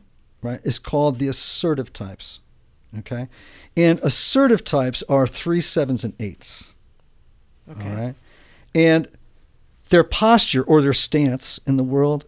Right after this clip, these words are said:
Speaker 1: is to move kinda, like, against people, but not in a negative sense. It's like they move, w-, when they want something,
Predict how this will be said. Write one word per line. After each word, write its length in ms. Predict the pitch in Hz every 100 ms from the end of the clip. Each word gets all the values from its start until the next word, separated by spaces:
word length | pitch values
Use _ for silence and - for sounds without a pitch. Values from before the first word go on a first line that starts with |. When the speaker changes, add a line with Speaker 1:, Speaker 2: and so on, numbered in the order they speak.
| -
Speaker 1:
is 220 | 165 147
to 120 | -
move 760 | 156 151 180 220 233 233 220 - - - _ _ -
kinda, 260 | - 208
like, 320 | 254 240 - - _ _
against 680 | 139 120 110 147 151 - -
people, 260 | 202 196 214
but 160 | 180
not 160 | 156 233
in 100 | 240
a 60 | 208
negative 360 | 196 180 165
sense. 320 | - 160 127 139
It's 80 | 156
like 120 | 131
they 120 | 143
move, 300 | 220 202 190 -
w-, 180 | 139 156 -
when 160 | 175
they 100 | 208
want 320 | 202 165 190
something, 440 | - 202 190 208